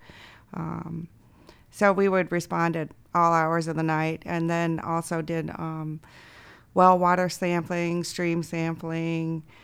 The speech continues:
and, uh, uh, soil sampling, lead sampling, noise sampling. And we've done, uh, sampling or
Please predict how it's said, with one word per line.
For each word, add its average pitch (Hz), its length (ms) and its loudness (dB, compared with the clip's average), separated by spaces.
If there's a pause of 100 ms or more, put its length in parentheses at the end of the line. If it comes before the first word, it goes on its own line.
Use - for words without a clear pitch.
(220)
and, 165 600 -4
uh, 165 340 -10 (920)
uh, 180 140 -18 (720)
soil 175 400 2
sampling, 165 760 -2
lead 160 260 -2
sampling, 160 880 -4 (400)
noise 165 360 0
sampling. 160 800 -6 (160)
And 160 140 -10
we've 160 240 -10
done, 160 380 -4
uh, 156 280 -10 (480)
sampling 160 640 -6
or 151 300 -4